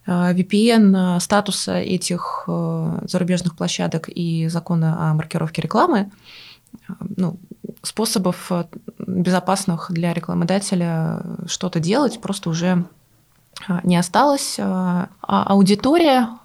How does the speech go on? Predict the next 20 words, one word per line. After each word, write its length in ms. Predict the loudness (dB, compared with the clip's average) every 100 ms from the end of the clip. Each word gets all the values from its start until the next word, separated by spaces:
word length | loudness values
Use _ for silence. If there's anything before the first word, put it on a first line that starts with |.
| -18 -4
а, 480 | 0 2 4 2 0
из, 300 | 2 2 2
э, 600 | 0 0 -2 -2 -4 -6 -8
з-, 120 | -12 -14 -8
запрещённых 480 | -4 -2 2 4 2
социальных 380 | 0 2 2 0
сетей 540 | -4 -2 -2 -2 -8 _ _ _ -20 _ _ -4
ушло 460 | -2 0 0 2 2
очень 400 | 2 2 4 4
много, 480 | 6 6 6 2 0 _ -18 -2
а 300 | 2 4 6
на 440 | 6 6 4 2 0
российские 440 | 0 0 0 -2
площадки 880 | 0 0 0 -2 -2 -2 -2 -2 -6 _ _ _
перетекло 880 | -2 0 0 -4 -4 0 2 4 2 -2 _ _ _ _ -20 _ _ _ _ _ _ _ _
в 140 | -2 4
несколько 480 | 4 2 -2 0
раз, 400 | 0 0 -2 -6 -4
э, 520 | -2 0 0 2 0 -2 -16 -20 -20 _ _ 4
меньше. 520 | 6 6 4 0